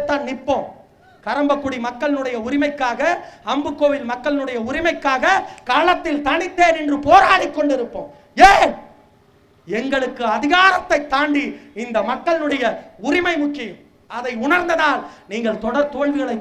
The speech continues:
தந்த போதும் களத்தில் தனித்து நிற்கிறோம். என்ன பெரிய சித்தாந்தம்? எங்க ஐயா காமராஜர் அணை கட்டினாரு, நீ மனைவி கட்டிக்கிட்ட, இதானே உன் சித்தாந்தம்? வேற என்ன பெரிய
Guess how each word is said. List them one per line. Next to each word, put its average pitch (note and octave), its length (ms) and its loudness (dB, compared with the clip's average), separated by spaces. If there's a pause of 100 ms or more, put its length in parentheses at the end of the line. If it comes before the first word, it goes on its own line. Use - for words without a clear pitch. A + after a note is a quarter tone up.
(100)
தந்த D#4 160 4 (120)
போதும் C#4+ 320 2 (260)
களத்தில் B3+ 500 -4
தனித்து B3+ 380 -4
நிற்கிறோம். A#3 420 -6 (1200)
என்ன D4 180 -6 (100)
பெரிய D#4 260 -4
சித்தாந்தம்? A#3+ 500 -4
எங்க A3+ 200 -8
ஐயா D#4+ 140 -2 (120)
காமராஜர் D4 560 -4
அணை C4+ 240 -6
கட்டினாரு, A3 420 -6 (640)
நீ C#4 60 -4 (120)
மனைவி F4+ 340 -4
கட்டிக்கிட்ட, B3+ 400 -6 (120)
இதானே F4 260 0
உன் D4 160 -6
சித்தாந்தம்? A3+ 480 -4 (880)
வேற E4 220 4
என்ன E4+ 120 -2 (100)
பெரிய D4 140 0